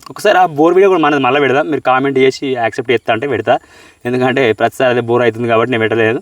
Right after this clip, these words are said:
ఇలా ఆ వీడియో చూద్దాం అనుకుంటే ఒకసారి ఆ బోర్ ఎట్లుంది, దాని కథ ఎట్లుంది, సంప ఎన్ని రోజులు నిండుతుందని డిస్కషన్స్ కూడా చేద్దాం.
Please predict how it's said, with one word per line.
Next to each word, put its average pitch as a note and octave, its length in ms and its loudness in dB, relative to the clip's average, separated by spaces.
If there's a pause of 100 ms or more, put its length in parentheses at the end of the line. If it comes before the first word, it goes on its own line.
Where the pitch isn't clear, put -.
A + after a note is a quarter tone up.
ఇలా B2+ 180 2 (580)
ఆ A2+ 40 -4
వీడియో B2 240 0
చూద్దాం B2+ 220 -2
అనుకుంటే B2 440 -2 (360)
ఒకసారి C3 200 -2
ఆ - 20 2
బోర్ B2 280 2
ఎట్లుంది, A#2+ 300 -4
దాని A#2 140 -2
కథ A2+ 160 -2
ఎట్లుంది, A#2 260 -4
సంప A#2 220 -2
ఎన్ని A#2+ 180 0
రోజులు B2 160 2
నిండుతుందని A#2 400 -4
డిస్కషన్స్ A#2+ 420 -6
కూడా A#2 140 -2
చేద్దాం. A2 260 2